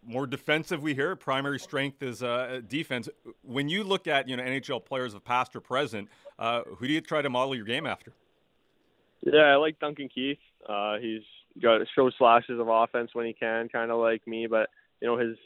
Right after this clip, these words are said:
Speaker 2: his defensive game and his work rate's really, really good. Uh, I try to model my game kinda after his.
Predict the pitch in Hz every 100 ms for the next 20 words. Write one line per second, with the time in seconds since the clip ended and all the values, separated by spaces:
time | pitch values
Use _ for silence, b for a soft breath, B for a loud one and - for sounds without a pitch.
0 | - 127 120 127 120 127 120 123 117 120
1 | 117 117 113 117 113 117 113 - 117 113
2 | 110 - _ _ - 120 120 113 117 117
3 | 135 107 107 107 110 107 _ _ - 117
4 | 113 113 113 113 110 110 110 113 110 107
5 | - 110 113 107